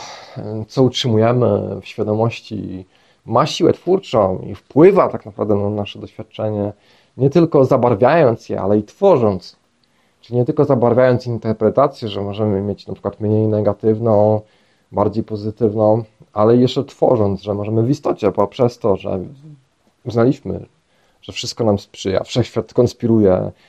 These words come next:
spiskuje na naszą korzyść, to może to się dosłownie przekładać na to, że faktycznie tak będzie,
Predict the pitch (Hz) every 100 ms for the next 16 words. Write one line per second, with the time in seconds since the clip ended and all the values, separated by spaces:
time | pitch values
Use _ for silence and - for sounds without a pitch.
0 | _ _ 117 - 123 104 101 101 - 110
1 | - 101 90 - 110 110 117 117 117 -
2 | 123 107 151 151 208 110 - 104 - 104
3 | 104 95 95 107 117 185 - 254 - 101
4 | 87 117 101 98 170 180 107 101